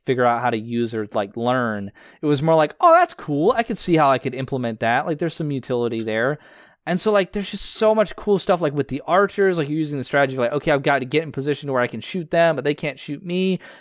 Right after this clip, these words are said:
And then, like, you're using, like, the cleric-y, like, bard type buff characters, and then, like, the positioning matters a lot. And then there's even, like, there's, like, a meta, like, fourth wall breaking thing where, like,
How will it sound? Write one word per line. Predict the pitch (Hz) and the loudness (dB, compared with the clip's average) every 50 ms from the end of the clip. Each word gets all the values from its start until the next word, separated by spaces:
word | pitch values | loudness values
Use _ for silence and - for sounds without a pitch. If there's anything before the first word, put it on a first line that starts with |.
| _ - | _ -6
And | 143 147 | -2 -2
then, | 151 147 | -2 -2
like, | 135 120 147 | -2 -2 -2
you're | 143 | 0
using, | 135 147 139 139 143 135 | 0 0 0 -2 -4 -4
like, | 123 110 - | -4 -4 -4
the | - 104 | -6 -10
cleric-y, | - - 160 147 143 143 143 139 127 - - 147 143 139 135 | -6 -2 0 2 4 4 2 2 -2 -6 -8 -6 -2 0 2
like, | 131 117 107 104 107 | 2 0 0 0 2
bard | - 127 131 131 131 135 131 139 135 | 2 4 4 4 4 4 2 0 -2
type | - - 143 127 117 - | -2 0 0 0 0 -4
buff | 123 120 - 139 147 165 165 - - | -10 -4 0 2 2 2 2 -2 -10
characters, | - - 185 175 175 175 165 170 175 170 170 170 170 170 170 170 165 165 - - - - - - _ _ | -4 0 2 2 2 2 2 0 2 2 4 4 4 4 4 2 2 0 -4 -10 -18 -20 -20 -20 _ _
and | 123 131 | -6 -4
then, | 135 139 | -2 -2
like, | 127 120 - | -2 -2 -4
the | - 117 | -6 -8
positioning | - - 127 117 110 147 160 170 - - 170 175 170 165 160 | -4 -4 -4 -4 2 2 2 2 0 -2 -2 -2 -2 0 0
matters | 160 156 160 160 160 147 | 2 2 2 2 2 2
a | 156 | 2
lot. | 143 151 156 160 160 160 156 - | 2 4 4 4 4 4 2 0
And | 156 151 156 | -2 -2 0
then | 151 151 | 0 0
there's | 147 139 131 147 | 0 0 2 0
even, | 165 151 170 160 151 | 0 0 0 0 2
like, | 147 139 131 123 - - - - _ _ _ _ | 2 2 0 -2 -6 -14 -20 -20 _ _ _ _
there's, | - 156 139 | -2 0 2
like, | 170 - 170 | 2 4 4
a | 151 | 2
meta, | 147 143 139 147 151 156 165 165 170 160 | 2 2 0 2 6 6 6 6 6 6
like, | 151 143 135 - | 4 4 2 0
fourth | - - 156 160 151 135 | -4 0 0 0 0 2
wall | 139 131 135 147 151 | 2 2 2 2 4
breaking | 151 156 156 151 160 156 | 4 2 2 0 -2 -4
thing | - 160 160 151 | -4 -4 -2 -2
where, | 147 139 135 | 0 0 2
like, | 127 123 113 104 - | 2 2 0 0 -4